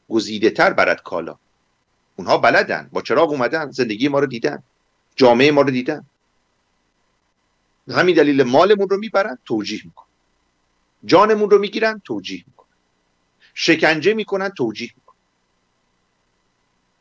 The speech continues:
در ابتدای انقلاب چه کردن؟ سران ارتش رو اعدام می‌کردن، یه عده هلهله می‌کردن. تازه می‌گفتن کمه، این چهار تا ارتش بود خیلی کمه، چهل تاش بکنید.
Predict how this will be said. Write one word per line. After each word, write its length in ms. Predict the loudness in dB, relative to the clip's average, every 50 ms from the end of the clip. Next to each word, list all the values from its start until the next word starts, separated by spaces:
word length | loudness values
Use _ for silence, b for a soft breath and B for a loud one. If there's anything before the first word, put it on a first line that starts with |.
| _ -2
در 160 | -2 0 2
ابتدای 460 | 0 0 0 0 2 2 4 4 2
انقلاب 300 | 0 0 -2 -2 -2 -2
چه 140 | -2 -4 -6
کردن؟ 400 | -4 -4 -6 -6 -6 -10 -14 -16 _ _ _
سران 340 | _ 0 0 2 2 4 2
ارتش 320 | 2 2 2 2 0 2 4
رو 40 | 2
اعدام 280 | 4 4 4 2 2
می‌کردن، 380 | 0 -4 -2 -2 -2 -2 -2 -2
یه 140 | 2 2 2
عده 240 | 4 4 4 4 4
هلهله 340 | 2 2 0 0 0 0
می‌کردن. 300 | -2 -6 -10 -14 _ _ _ _ _ _ _ _ _ _ _ _ _ _ _ -2
تازه 220 | 0 2 2 2
می‌گفتن 300 | 2 0 -2 -2 -2 -10
کمه، 320 | -8 -8 -10 -10 -10 -12
این 140 | -16 -16 -16
چهار 220 | -12 -6 -6 -6 -4
تا 120 | -2 -4
ارتش 280 | -4 -2 -4 -8 -8 -6
بود 160 | -8 -6 -4
خیلی 200 | -4 -4 -4 -6
کمه، 280 | -10 -10 -12 -12 -10
چهل 220 | -6 0 0 0 2
تاش 280 | 2 -4 -4 -4 -10
بکنید. 300 | -14 -16 -16 -18 -18 -20